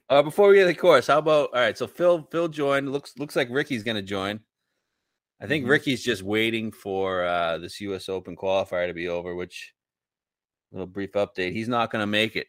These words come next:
Speaker 1: He's tied for twenty-fourth in the qualifier. He's got ten holes left. He needs to go low. Sad, <laughs> sad, sad.
Speaker 2: Pathetic.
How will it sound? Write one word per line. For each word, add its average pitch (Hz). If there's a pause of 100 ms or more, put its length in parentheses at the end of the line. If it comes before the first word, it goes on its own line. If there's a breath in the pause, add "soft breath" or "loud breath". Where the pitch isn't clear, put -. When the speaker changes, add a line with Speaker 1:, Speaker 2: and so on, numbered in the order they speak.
(140)
Speaker 1:
He's 92
tied 98
for 95
twenty-fourth 95
in 92
the 76
qualifier. 85
He's 80
got 82
ten 95
holes 87
left. - (140)
He 98
needs 85
to -
go 85
low. 80 (560)
Sad, 92
<laughs> -
sad, -
sad. - (640)
Speaker 2:
Pathetic. 95